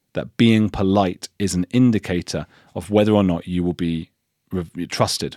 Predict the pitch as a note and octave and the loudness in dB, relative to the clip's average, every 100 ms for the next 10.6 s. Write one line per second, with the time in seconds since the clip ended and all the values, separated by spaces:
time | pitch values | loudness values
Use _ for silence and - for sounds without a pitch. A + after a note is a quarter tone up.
0 | _ F#2+ E2 D#2+ F2+ - - - - _ | _ -8 -6 -6 -8 -10 -16 -14 -14 _
1 | _ _ _ _ _ _ G#2+ G#2 A2 A2 | _ _ _ _ _ _ 2 4 4 4
2 | A#2+ - G#2 G2 F#2+ F2+ F#2 F#2+ F2 - | 0 -2 -2 0 0 0 0 0 -2 -6
3 | D#2+ D2+ E2 F#2 A2 A2 B1 _ _ _ | -10 -10 -10 -2 2 2 0 _ _ _
4 | _ _ _ _ _ _ _ _ _ _ | _ _ _ _ _ _ _ _ _ _
5 | _ - F2+ - E2+ E2 D#2 _ _ E2+ | _ -12 -8 -6 -4 -4 -8 _ _ -10
6 | D#2 F#2 F2+ - E2 - F2 D#2+ D2+ - | -6 -6 -6 -4 -4 0 0 0 0 0
7 | C3+ G2 B2 - - F2 F#2 F2+ F2+ E2 | 0 0 0 0 -8 -4 -4 -2 -4 -4
8 | - _ _ - F#2+ A#2 A#2 A2+ G2 G2+ | -8 _ _ -12 0 2 2 0 2 0
9 | F#2 - G2 G2+ G2+ F#2+ F2+ - F#2 - | 0 -2 -2 0 2 0 -4 -4 -6 -2
10 | F2+ D3 - F2+ D#2+ E2+ | 2 2 2 -4 -4 -6